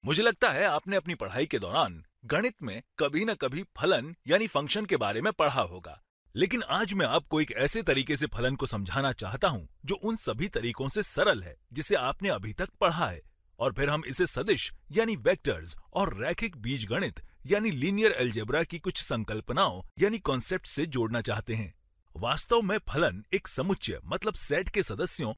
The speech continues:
और दूसरे समुच्चय के सदस्यों यानी मेंबर्स के बीच का संबंध होता है।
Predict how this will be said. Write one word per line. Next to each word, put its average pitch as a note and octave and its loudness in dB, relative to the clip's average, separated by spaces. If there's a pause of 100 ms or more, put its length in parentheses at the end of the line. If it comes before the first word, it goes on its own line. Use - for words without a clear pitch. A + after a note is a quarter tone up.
(160)
और F3+ 2
दूसरे D3+ -2
समुच्चय F3+ 0
के F3 -2
सदस्यों C3 0 (220)
यानी G3 4
मेंबर्स B2+ 0
के C#3 -4
बीच G#2 -8
का - 0
संबंध B2+ -2
होता F#2+ -8
है। F#2 -10